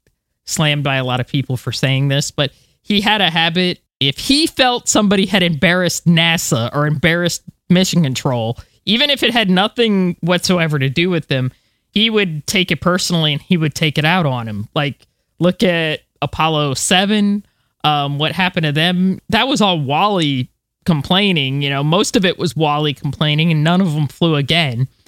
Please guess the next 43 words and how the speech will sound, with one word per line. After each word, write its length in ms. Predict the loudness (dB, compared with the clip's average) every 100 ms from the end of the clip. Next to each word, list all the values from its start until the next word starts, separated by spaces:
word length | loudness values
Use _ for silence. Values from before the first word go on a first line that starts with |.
| _ _ _ -2
And 320 | 0 2 2
look 180 | 0 2
at 60 |
what 100 | 0
happened 280 | 2 0 0
to 60 | -2
Apollo 420 | 2 0 2 -2
fifteen, 680 | -2 -4 -2 -2 0 -2 -4
you 80 | -4
know, 240 | -2 -2
I 80 | -2
mean, 280 | -2 -2 -4 _ -2
<laughs> 640 | -2 _ _ _ _ _
I 120 | 0
won't 220 | 2 2
get 160 | 0 0
into 160 | 0 0
that 340 | 0 -2 -4 -10 _ -6
here, 420 | 0 2 2 0
but 280 | 0 -2 -2 -4
none 200 | 0 2
of 80 | 2
them 200 | 0 -2
flew 280 | -2 -2 0
again, 400 | -2 -4 -4 -4
you 120 | -2
know, 260 | 0 0
and 180 | 0 -2 -4 _ _ _ -4
just 160 | -2
stuff 260 | 0 0 0
like 200 | -2 2
that. 300 | 0 0 0
You 100 | 0
know, 120 | 2
I 120 | 0
just 280 | 0 -2 0
think 240 | -2 -2
he 160 | -2 -4
kinda 320 | 0 0 2
had 160 | 2 0
a 80 | 2
vindictive 640 | 2 2 0 0 -2 -2
side. 480 | -2 -2 -2 -4